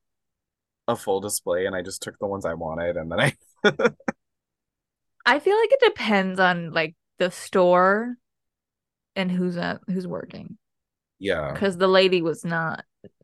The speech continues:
Speaker 2: yeah, so into me potentially taking this Barbie logo, but I was like, "I mean, it's cardboard."
Speaker 1: Yeah, they're not
Speaker 2: I think
Speaker 1: paying
Speaker 2: I'm, I'm like, "Just look the other way." I feel like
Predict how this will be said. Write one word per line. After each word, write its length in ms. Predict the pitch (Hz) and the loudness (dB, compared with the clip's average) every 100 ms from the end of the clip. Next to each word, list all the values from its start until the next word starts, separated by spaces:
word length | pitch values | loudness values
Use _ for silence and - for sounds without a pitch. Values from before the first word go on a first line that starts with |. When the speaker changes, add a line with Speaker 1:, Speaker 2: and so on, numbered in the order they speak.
| _ | _
Speaker 2:
yeah, 400 | 208 185 - - | -14 -12 -10 -12
so 240 | 190 180 180 | -6 -4 -2
into 260 | 165 - | -4 -8
me 160 | 156 147 | -6 -6
potentially 440 | - - 165 - | -8 -10 -8 -8
taking 180 | 160 156 | -6 -8
this 120 | 156 | -8
Barbie 320 | 156 156 147 143 | -6 -6 -4 -6
logo, 360 | - - 147 | -6 -6 -6
but 100 | - | -2
I 60 | 190 | -2
was 100 | 196 | -2
like, 160 | 185 | -4
"I 40 | 214 | -2
mean, 120 | 220 | -4
it's 120 | - | -4
cardboard." 640 | - - 277 - - - - _ _ _ _ _ - | -10 -12 -12 -12 -16 -16 -20 _ _ _ _ _ -16
Speaker 1:
Yeah, 200 | 57 50 | -14 -8
they're 160 | - 160 | -2 0
not 140 | 202 | 2
Speaker 2:
I 80 | 226 | 2
think 180 | 330 254 | 2 2
Speaker 1:
paying 100 | 214 | 0
Speaker 2:
I'm, 100 | - _ _ _ _ _ _ _ _ _ _ _ | -4 _ _ _ _ _ _ _ _ _ _ _
I'm 160 | - 277 | -10 -8
like, 320 | 277 254 - | -8 -10 -10
"Just 200 | 285 - | -10 -8
look 120 | 339 | -6
the 100 | 311 | -4
other 140 | 294 262 | -2 0
way." 140 | 262 | 2
I 100 | 190 | 0
feel 200 | 208 302 | 2 2
like 180 | 262 226 | 2 2